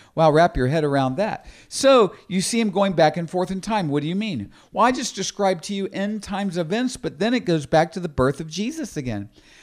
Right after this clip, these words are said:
His tail, this dragon, his tail drew a third of the stars of heaven. That's, we, we know from the Bible and other places that Satan drew a third of the angels of heaven with him to, who were now demon spirits. His tail drew a third of the stars of heaven and threw them to the earth.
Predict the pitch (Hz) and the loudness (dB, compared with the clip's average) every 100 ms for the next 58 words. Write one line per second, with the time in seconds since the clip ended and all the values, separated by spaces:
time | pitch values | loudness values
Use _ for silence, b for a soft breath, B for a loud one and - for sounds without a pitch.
0 | b - 196 180 - 175 202 156 156 139 | b 2 4 4 0 2 4 2 0 -2
1 | 120 117 131 147 117 127 B B 175 165 | -2 0 2 2 -2 -6 B B -2 -2
2 | - 180 190 202 156 147 165 156 - 156 | -2 0 4 4 2 4 4 4 2 2
3 | 185 175 190 - 165 160 185 190 180 226 | 2 0 -2 2 4 6 4 0 0 0
4 | 254 123 107 - - b b - 127 147 | 0 -2 -4 -6 -18 b b -6 -4 -2
5 | 139 131 117 139 - 160 127 123 131 143 | 0 2 2 0 -2 -4 2 2 4 0
6 | 120 123 - 127 - 156 139 - - - | 0 -2 -4 -6 -6 -8 -8 -8 -14 -4
7 | 117 104 156 156 B B - 127 135 147 | -4 -4 -10 -12 B B -16 -6 0 0
8 | 127 - 147 139 175 160 165 147 165 175 | 0 -4 0 0 0 -2 -4 -2 -4 -4
9 | 165 151 143 143 147 151 - 190 147 - | -6 -4 -2 -2 -4 -4 -4 -6 -8 -8
10 | 147 151 151 139 123 139 131 143 160 190 | -6 -2 0 0 -2 -2 -4 -4 -2 -6
11 | - - - - - _ B B B - | -6 -6 -4 -6 -12 _ B B B -6
12 | 147 135 - - 139 135 170 160 170 156 | -4 -4 -10 -8 -2 0 0 0 0 0
13 | - 143 165 156 151 - 147 147 139 123 | 0 0 2 -2 -6 -2 0 0 -2 -2
14 | 139 170 175 127 - 156 165 170 170 175 | 0 0 -4 -6 -6 -2 0 -2 -6 -8
15 | 185 - 277 165 | -8 -6 -8 -8